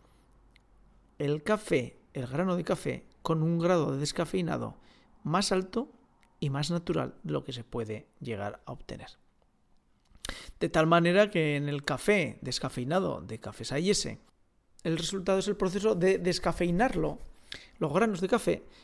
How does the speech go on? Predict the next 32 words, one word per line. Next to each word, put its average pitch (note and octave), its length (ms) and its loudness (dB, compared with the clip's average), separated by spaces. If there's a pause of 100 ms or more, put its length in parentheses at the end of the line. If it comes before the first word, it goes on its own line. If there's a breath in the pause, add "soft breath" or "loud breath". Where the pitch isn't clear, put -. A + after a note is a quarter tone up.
(140 soft breath)
en E3 180 4
verde G3 400 4
se D3+ 140 -6
sumergen E3 480 0
en A3 100 0
agua - 340 -2 (500 soft breath)
para E3+ 140 4
extraerles F#3+ 640 4
la E3+ 120 2
cafeína, F#3 480 2
de E3 120 2
manera F#3 420 4
que F3+ 100 4
durante E3 460 2
la D#3 80 2
extracción G3 540 2
de E3+ 60 2
la D#3+ 80 0
cafeína G3 420 2
los D3 160 0
granos F#3 340 2
conservan D#3+ 580 0 (220 loud breath)
sus - 220 -4
componentes C#3+ 640 -4
originales. B2+ 640 -6 (400 loud breath)
Posteriormente, D3+ 800 0
para D#3+ 240 0
separar D#3+ 400 0
la D3+ 140 0
cafeína E3+ 440 0
del G3+ 140 4
agua D#3 320 0